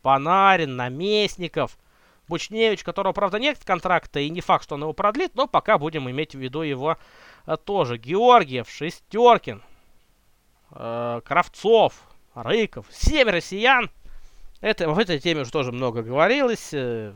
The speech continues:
самый русский клуб Н Х Л сейчас это Нью-Йорк Рейнджерс. Ну и вот Панарин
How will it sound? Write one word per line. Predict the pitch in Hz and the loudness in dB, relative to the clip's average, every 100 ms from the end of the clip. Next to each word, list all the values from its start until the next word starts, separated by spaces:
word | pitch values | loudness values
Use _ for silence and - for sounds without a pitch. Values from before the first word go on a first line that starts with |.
| 107 _ - | -20 _ -6
самый | - 147 135 | 0 0 0
русский | 135 - | -10 -14
клуб | 131 143 135 | -12 -10 -10
Н | 120 | -8
Х | 147 | -8
Л | 120 | -8
сейчас | 117 - | -10 -16
это | - | -14
Нью-Йорк | 127 139 - | -10 -10 -4
Рейнджерс. | 240 311 233 - - - - | -2 -2 -6 -10 -20 -20 -4
Ну | 415 | 2
и | |
вот | 392 330 | 2 4
Панарин | - 151 208 | 4 4 4